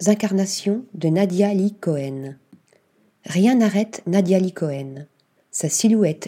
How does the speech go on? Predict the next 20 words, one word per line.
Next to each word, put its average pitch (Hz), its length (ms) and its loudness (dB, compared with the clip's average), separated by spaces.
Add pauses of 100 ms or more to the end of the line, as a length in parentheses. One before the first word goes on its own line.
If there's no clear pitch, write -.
longiligne 190 680 0
et 165 40 -2
son 180 160 -2
regard 175 440 0
de 160 100 0
braise 156 560 -4
ont 170 80 -2
contribué 214 540 2
à 175 80 0
sa 165 120 -2
notoriété 202 600 0
derrière 190 340 -2
l'objectif, 175 720 -6 (460)
car 214 160 0
c'est 214 180 2
en 214 60 2
se 208 140 0
mettant 240 360 0
en 190 60 2
scène, 185 500 -2